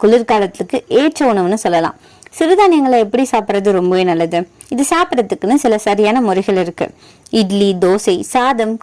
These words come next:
கஞ்சி, உப்புமா, அடை, சப்பாத்தின்னு இந்த மாதிரியான உணவுகள் மாதிரி இதை நம்ம பயன்படுத்தலாங்க. ஊற வச்சு சமைக்கிறது ரொம்பவே நல்லதுங்க. மிதமான அளவுல சாப்பிட்றது போதுமானது. சிறுதானியங்கள் நல்லதுன்றதுக்காக அளவுக்கு அதிகமா பயன்படுத்தக்கூடாது.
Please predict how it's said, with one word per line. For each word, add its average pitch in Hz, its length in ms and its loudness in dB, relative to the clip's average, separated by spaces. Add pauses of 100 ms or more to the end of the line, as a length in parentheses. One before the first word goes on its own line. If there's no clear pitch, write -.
கஞ்சி, 208 380 -2 (240)
உப்புமா, 220 360 0 (160)
அடை, 185 180 0 (140)
சப்பாத்தின்னு 190 520 -4 (400)
இந்த 359 220 4 (140)
மாதிரியான 202 420 0
உணவுகள் 185 400 0
மாதிரி 175 220 0
இதை 233 160 0
நம்ம 208 260 0
பயன்படுத்தலாங்க. 170 640 0 (540)
ஊற 339 160 4
வச்சு 294 260 0
சமைக்கிறது 208 540 0
ரொம்பவே 175 340 0
நல்லதுங்க. 165 400 0 (400)
மிதமான 220 460 2
அளவுல 214 340 2
சாப்பிட்றது 180 360 -2 (120)
போதுமானது. 165 560 0 (420)
சிறுதானியங்கள் 247 680 2
நல்லதுன்றதுக்காக 254 840 0 (100)
அளவுக்கு 269 360 0
அதிகமா 190 280 -2 (100)
பயன்படுத்தக்கூடாது. 175 640 -2